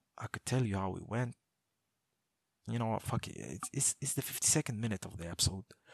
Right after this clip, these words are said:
And, you know, sadly, I don't think many people would be that invested to listen till this point. But I hope you guys reach out to me at podcast underscore solo on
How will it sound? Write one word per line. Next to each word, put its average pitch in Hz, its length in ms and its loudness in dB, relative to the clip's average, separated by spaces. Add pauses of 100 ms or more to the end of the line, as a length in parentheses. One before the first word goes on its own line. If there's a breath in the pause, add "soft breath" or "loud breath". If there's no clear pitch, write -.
(1200 loud breath)
And, 117 580 4
you 127 120 0
know, - 120 -6
sadly, 147 420 4
I 131 40 2
don't 160 180 2
think 113 240 -2 (180)
many 120 160 -2
people 117 280 -4
would 113 160 -4
be 120 200 -2
that 151 200 4
invested 113 600 0
to - 80 -4
listen 143 440 0 (240)
till 147 220 10
this 160 220 10
point. - 360 -2 (1300 loud breath)
But 143 160 4
I 147 380 2 (260)
hope 175 260 2 (220)
you 127 200 -4
guys 110 360 0
reach 110 240 8
out 107 200 6
to - 120 -8
me 107 160 -2
at 98 240 -4 (160)
podcast 113 640 0
underscore - 480 -4
solo 101 760 0
on 107 120 -4